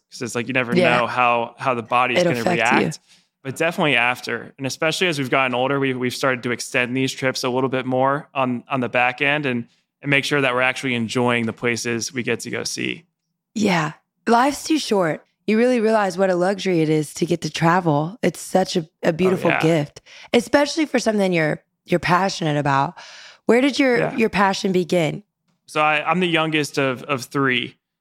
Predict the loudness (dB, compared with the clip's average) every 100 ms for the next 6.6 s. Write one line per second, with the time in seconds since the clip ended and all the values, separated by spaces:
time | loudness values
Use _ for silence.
0 | _ 0 0 0 -2 -2 0 -2 -4 -12
1 | _ _ -4 0 2 2 2 0 0 0
2 | 0 -2 -4 -4 -6 -4 -4 -2 -4 _
3 | _ -2 0 2 0 -2 -2 -2 -2 -2
4 | -4 -2 -2 -4 -4 -2 -2 -4 -4 0
5 | 2 2 0 -2 -4 -8 -4 -2 -2 -2
6 | -2 -2 -2 -2 -2